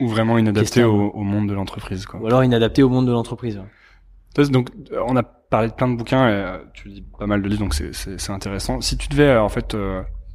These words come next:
Speaker 1: retenir un bouquin, toi, ce serait quoi ?
Speaker 2: Oula,
Speaker 1: C'est
Speaker 2: le
Speaker 1: très dur, ce genre de questions, alors.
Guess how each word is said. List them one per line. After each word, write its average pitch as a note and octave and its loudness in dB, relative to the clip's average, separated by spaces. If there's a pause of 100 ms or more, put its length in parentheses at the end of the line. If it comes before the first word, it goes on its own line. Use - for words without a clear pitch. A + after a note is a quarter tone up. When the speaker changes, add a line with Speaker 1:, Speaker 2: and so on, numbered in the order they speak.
(320)
Speaker 1:
retenir A2+ -2 (100)
un C3 2
bouquin, B2+ 0
toi, C3+ -4
ce - -2
serait - -6
quoi ? G#2 -10 (920)
Speaker 2:
Oula, A#2+ 0
Speaker 1:
C'est G#2+ -2
Speaker 2:
le A2+ 0
Speaker 1:
très C#3+ 2
dur, C3 2
ce - -6
genre A2 -2
de G#2 -4
questions, A2 -6
alors. F#2+ -12